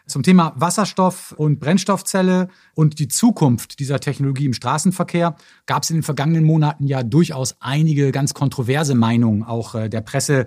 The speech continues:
zu entnehmen. Das Spektrum geht da von, äh, „wird nix, äh, weil Energieverschwendung und, äh, viel zu hoher Investitionsaufwand“ bis hin zu genau gegenläufigen Meinungen, die sagen, vor allem die asiatischen Länder haben da schon so viel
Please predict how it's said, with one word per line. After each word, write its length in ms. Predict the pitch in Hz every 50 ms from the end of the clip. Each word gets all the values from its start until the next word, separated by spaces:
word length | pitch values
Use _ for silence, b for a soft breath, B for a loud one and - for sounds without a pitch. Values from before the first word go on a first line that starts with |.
| B B
zu 180 | - - - 147
entnehmen. 600 | - 110 117 110 113 113 113 110 101 95 87 b b b b b b b
Das 140 | 131 -
Spektrum 400 | - - 185 180 - - 160 156
geht 180 | 139 170 170 170
da 160 | 170 151 139
von, 380 | - - 160 147 143 143 147 147
äh, 160 | 135 127 127
„wird 180 | 160 180 - 160
nix, 400 | 160 139 - - - - - 156
äh, 260 | 156 147 147 147 127
weil 180 | 135 139 151
Energieverschwendung 1120 | 156 151 147 147 135 117 139 180 175 - - - 135 120 - - 151 156 160 147 151 147 143
und, 280 | - 147 143 139 135 117
äh, 140 | 143 123 113
viel 240 | - - 202 196
zu 200 | - - 156 139
hoher 240 | 131 151 147 143 143
Investitionsaufwand“ 1500 | - 135 135 131 127 - - 127 113 - - 135 147 165 180 170 - - - 139 165 170 - - 175 170 190 185 185 B B B B
bis 300 | 160 156 127 185 185 -
hin 260 | 190 190 196 196 190 B B B 147
zu 380 | - - 165 147 143 147 151 151
genau 360 | - 151 - 151 156 147 139
gegenläufigen 580 | 135 175 185 202 156 139 127 117 131 123 123 123
Meinungen, 380 | 117 110 120 127 131 135 131
die 80 | 127 131
sagen, 400 | 110 123 120 135 147 156 156 147 B B B B B
vor 200 | - 151 139 135
allem 220 | 147 170 170 160
die 140 | 143 160 131
asiatischen 600 | 135 120 131 127 156 165 - 165 143 - - 143
Länder 400 | 139 143 151 143 139 131 123 113
haben 180 | 139 147 147
da 120 | - 139 131
schon 220 | - - 143 127
so 160 | 110 143 175
viel 400 | 175 - - 160 151 147 147 135